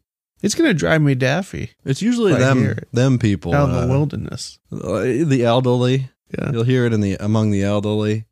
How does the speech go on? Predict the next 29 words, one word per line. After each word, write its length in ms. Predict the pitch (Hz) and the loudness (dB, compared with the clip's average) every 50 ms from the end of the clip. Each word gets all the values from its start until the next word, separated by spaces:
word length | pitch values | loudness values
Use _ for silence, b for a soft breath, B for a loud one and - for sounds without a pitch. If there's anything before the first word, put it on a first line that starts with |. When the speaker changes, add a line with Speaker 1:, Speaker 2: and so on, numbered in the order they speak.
| _ _ _ - | _ _ _ -6
Speaker 1:
I 80 | 160 | -4
don't 140 | 190 208 185 | -4 -2 -2
talk 200 | - 110 110 117 | -2 -4 -4 -4
to 100 | - 120 | -4 -4
them. 260 | 117 117 120 131 135 - | -4 -2 -2 -4 -4 -2
Speaker 2:
when 180 | 113 110 107 110 | 0 0 2 2
they're 120 | 110 107 | 2 2
walking 580 | 104 101 104 104 104 107 - 110 107 104 107 107 | 2 2 2 2 0 0 0 -2 0 0 0 0
with 180 | 104 101 98 - | -2 -2 -4 -4
their, 380 | 98 98 92 90 90 90 90 - | -4 -2 -2 -2 -2 -4 -4 -4
with 160 | 98 98 95 | -6 -4 -4
their 120 | 98 92 | -4 -2
hands 280 | 101 95 92 98 98 101 | -2 -2 -2 -2 -2 -2
behind 400 | 110 110 107 104 101 101 104 107 | -2 -2 0 0 0 0 0 0
their 80 | 107 | -2
back. 360 | 107 110 107 104 110 120 - _ _ _ _ _ _ - | 0 0 0 0 0 -2 -4 _ _ _ _ _ _ -6
Speaker 1:
Yeah. 200 | 123 120 123 - _ _ _ | -4 -4 -4 -4 _ _ _
Speaker 2:
You 120 | - 101 101 | -4 -2 0
know, 260 | 101 101 104 110 110 | 0 2 2 2 2
Speaker 1:
In 60 | 143 135 | 4 4
the 60 | 123 | 2
Speaker 2:
like, 80 | 120 117 | 2 0
Speaker 1:
mall. 360 | 113 113 117 117 120 123 - _ _ _ - | 0 -2 -2 -2 -2 -4 -4 _ _ _ -4
Speaker 2:
yeah, 420 | 139 120 113 98 92 87 80 92 - - _ _ _ _ - | 0 0 2 2 2 0 -2 -4 -8 -12 _ _ _ _ -2
but 180 | 104 98 - | -2 0 0
just 200 | 107 107 104 - | 0 -2 -2 0
for 120 | - 107 98 | 0 0 0
exercise. 680 | 92 95 - 117 - - 117 113 117 120 123 - - - | 0 0 0 -2 -2 0 0 0 0 0 -2 -4 -4 -2
Speaker 1:
Yeah. 140 | 135 131 | -2 -2